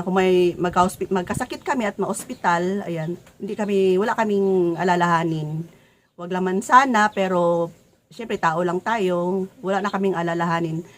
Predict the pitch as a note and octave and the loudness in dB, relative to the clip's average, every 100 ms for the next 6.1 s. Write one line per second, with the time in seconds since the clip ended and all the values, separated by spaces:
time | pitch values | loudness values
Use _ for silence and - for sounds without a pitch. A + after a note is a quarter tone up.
0 | - _ - F#3+ G3 F3+ F3 F3+ F3+ F3 | -20 _ -12 -4 0 2 2 2 4 4
1 | F3 F#3+ F3+ G3 G3+ F#3+ F3+ - _ - | 4 2 2 0 -2 0 -2 -4 _ -8
2 | G#3 G#3 G3 F#3 F3 E3 F3+ - F3+ F3 | -6 -2 0 0 0 -4 -6 -6 -6 -4
3 | E3+ D#3+ D3+ D3 D3+ F3 E3 F#3 - F#3+ | -4 -4 -6 -6 -6 -8 -8 -8 -6 -6
4 | F#3+ F3 G3+ A3 A#3 G#3+ F#3+ F#3 E3 D#3+ | -4 -4 -4 -6 -4 0 2 2 -2 -2
5 | E3+ - F3+ D#3+ D#3+ D#3+ - D3+ D3+ D#3 | -4 -4 -4 -2 -4 -8 -10 -8 -8 -8
6 | - | -14